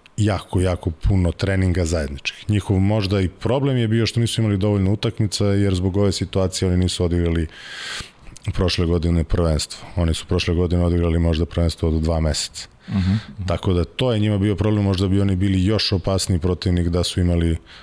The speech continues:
Speaker 1: prošlu sezonu adekvatno takmičenje.
Speaker 2: Mhm. Ok, e, idemo polufinale, idemo na Vaterpolo Klasik sa Mađarskom. Kad pogledamo ovako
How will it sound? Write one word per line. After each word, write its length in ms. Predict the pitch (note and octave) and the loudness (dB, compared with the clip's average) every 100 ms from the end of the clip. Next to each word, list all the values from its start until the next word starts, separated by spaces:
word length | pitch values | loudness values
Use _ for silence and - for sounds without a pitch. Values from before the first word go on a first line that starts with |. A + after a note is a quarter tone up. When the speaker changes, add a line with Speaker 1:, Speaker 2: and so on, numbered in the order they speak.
| - | -20
Speaker 1:
prošlu 360 | - F2+ - - | -4 -2 -2 -4
sezonu 600 | - E2+ F2 F2 E2+ E2+ - - - - | -2 0 2 2 2 0 -2 -12 -20 -8
adekvatno 600 | F#2 F2 E2+ F2+ E2 F2+ | -4 -2 -2 -2 -2 -2
takmičenje. 500 | - D#2 D#2 - - - | -2 -4 -4 -6 -6 -4
Speaker 2:
Mhm. 200 | G2+ G#2 - - - - - - | -2 -4 -8 -12 -12 -12 -12 -6
Ok, 200 | B2+ - | -4 -2
e, 120 | F#3 - - G#2+ G#2+ A2 A2 - | -4 -4 -2 0 2 0 0 -2
idemo 280 | C3 F3 D#3 | -2 -2 -2
polufinale, 840 | E3 E3+ D3+ - B2+ F3 F3+ D#3+ | -2 -2 -2 -2 -2 0 -2 -2
idemo 460 | - C#3 D#3 C#3+ | -4 -4 -2 -2
na 280 | C3+ C#3 C#3 - - | 0 0 -2 -4 -6
Vaterpolo 520 | A#2+ C3 - - B2 | -4 -2 -2 -2 -2
Klasik 560 | - C3 B2 A2+ - - - - - - | -2 -4 -4 -6 -8 -14 -18 -20 -20 -10
sa 200 | - C3 | -4 -2
Mađarskom. 540 | A#2 C3 D3+ E3+ - B2+ | 0 -2 -2 -4 -4 -4
Kad 140 | B2+ | -2
pogledamo 380 | C3+ D3+ D3+ B2 | 0 0 0 0
ovako 420 | C3+ C#3 C3+ A#2 | -2 -2 -2 -4